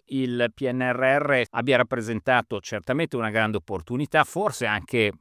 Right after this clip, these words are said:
per alcuni versi esagerata in termini di opportunità e di finanziamento, ma che nello stesso tempo rappresenti anche un trampolino di lancio. Credo che molte cose che sono state fatte attraverso i finanziamenti del P N R R rappresenteranno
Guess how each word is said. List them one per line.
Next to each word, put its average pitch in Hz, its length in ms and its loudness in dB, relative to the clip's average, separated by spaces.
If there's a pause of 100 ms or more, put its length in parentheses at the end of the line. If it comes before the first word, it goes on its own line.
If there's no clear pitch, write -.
(140)
per 104 140 -8
alcuni 113 280 -6
versi 113 300 -2
esagerata 107 720 2
in 101 140 -4
termini 107 420 0
di 107 240 -2 (180)
opportunità 120 1000 0
e 117 40 2
di 113 120 -2
finanziamento, 107 760 -4
ma 131 140 2
che 165 180 0
nello 156 200 0
stesso 156 160 -6
tempo 147 240 0
rappresenti 123 440 0
anche 113 140 0
un 110 80 0
trampolino 104 460 0
di 95 80 0
lancio. 87 400 -8
Credo 107 320 -6
che 113 300 2 (340)
molte 120 360 0
cose 147 300 2
che 117 100 -2
sono 120 180 -4
state 113 260 -4
fatte 120 240 -4
attraverso 110 400 -4
i - 20 -12
finanziamenti 113 540 -6
del 110 80 -4
P 113 120 -4
N 120 160 -2
R 123 220 2
R 127 180 2
rappresenteranno 123 1200 0